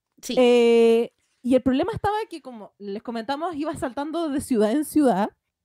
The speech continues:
Speaker 2: Se suponía que, eh, iban rumbo a México.
Speaker 1: ¿Puedo
Speaker 2: Y
Speaker 1: decirte, puedo ser súper honesta?
Speaker 2: Sí.
Speaker 1: Me pierdo
Speaker 2: Dime.
Speaker 1: cale-,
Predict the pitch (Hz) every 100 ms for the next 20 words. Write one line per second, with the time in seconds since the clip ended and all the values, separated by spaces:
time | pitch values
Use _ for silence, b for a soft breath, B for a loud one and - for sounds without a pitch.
0 | _ _ _ _ - 220 233 269 320 415
1 | 370 349 440 - _ _ - 220 220 262
2 | 330 330 349 339 320 247 311 160 196 165
3 | - _ _ _ _ _ _ B B B
4 | _ 240 277 254 269 339 339 - 233 294
5 | - 262 285 285 330 277 392 554 - 214
6 | 196 202 220 185 143 196 185